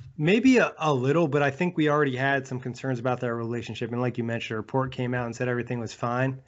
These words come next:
I think, you know, they, they wanted that to happen. Kyrie would obviously have to approve and say, like, "Hey, there's no issue between us." And at this point, it seems like everything's okay,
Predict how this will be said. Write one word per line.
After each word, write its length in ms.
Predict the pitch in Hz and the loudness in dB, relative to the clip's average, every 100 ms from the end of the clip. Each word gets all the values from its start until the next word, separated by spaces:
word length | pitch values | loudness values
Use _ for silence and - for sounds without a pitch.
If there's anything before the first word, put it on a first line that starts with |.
| - | -6
I 100 | 123 | -4
think, 320 | 151 135 131 | 0 0 2
you 60 | 127 | 0
know, 300 | 120 113 107 - - _ | 0 -2 -8 -18 -20 _
they, 180 | 135 143 | 2 2
they 220 | 143 139 | 2 2
wanted 280 | 131 131 131 | 4 2 0
that 140 | 127 | -2
to 80 | 113 | -6
happen. 400 | 107 120 127 131 | -2 -2 -2 -4
Kyrie 280 | 127 123 123 | -2 -2 -2
would 120 | 117 | -2
obviously 420 | 127 117 113 - | -4 -4 -6 -6
have 160 | 117 113 | -4 -4
to 100 | 120 | -6
approve 340 | 107 - 120 117 | -8 -4 -4 -2
and 180 | 110 | -6
say, 240 | 104 117 113 | -6 -4 -2
like, 160 | 107 | -4
"Hey, 220 | 120 117 107 | -4 -4 -4
there's 240 | 110 107 | -6 -4
no 180 | 117 117 | -4 -2
issue 280 | 117 - 117 | -2 0 0
between 380 | 107 - 127 | 0 0 2
us." 240 | 135 139 135 | 2 2 0
And 80 | 120 | 0
at 120 | 117 | 2
this 160 | 139 | 0
point, 260 | 135 151 143 | 2 2 2
it 100 | 135 | 0
seems 360 | - 143 160 156 | -4 -2 -2 -2
like 160 | 165 | -2
everything's 440 | 170 165 - 170 160 | 0 -2 -2 -2 0
okay, 520 | 165 160 165 170 | 0 2 2 0